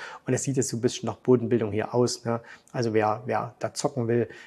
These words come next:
äh, der findet bestimmt da was und es gibt bestimmt noch ganz, ganz viel mehr. Keine Anlageberatung, sondern macht eure eigenen Hausaufgaben, vielleicht sogar mit Chat G P T, ne? Also Fazit. Ähm,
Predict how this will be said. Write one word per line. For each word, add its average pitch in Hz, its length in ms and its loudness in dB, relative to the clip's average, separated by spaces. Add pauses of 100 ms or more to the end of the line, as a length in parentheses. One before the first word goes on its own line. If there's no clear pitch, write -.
(140)
äh, 123 160 0
der 107 140 0
findet 131 260 4
bestimmt 123 320 0
da 110 80 -2
was 120 160 2
und 139 80 -6
es 123 100 -6
gibt - 160 -10
bestimmt 120 280 0
noch 110 120 -2
ganz, 127 220 4
ganz 120 140 2
viel 120 100 -4
mehr. 117 240 6 (160)
Keine 147 380 6
Anlageberatung, 131 800 6
sondern 120 200 0
macht 120 180 -2
eure 135 240 -6
eigenen 127 300 -2
Hausaufgaben, 120 480 4 (340)
vielleicht 117 360 0
sogar 120 200 0
mit 113 140 0
Chat - 160 -4
G - 120 -8
P 117 120 -8
T, 110 280 -4
ne? 151 200 6 (300)
Also 151 240 8
Fazit. 131 440 6 (460)
Ähm, 156 540 8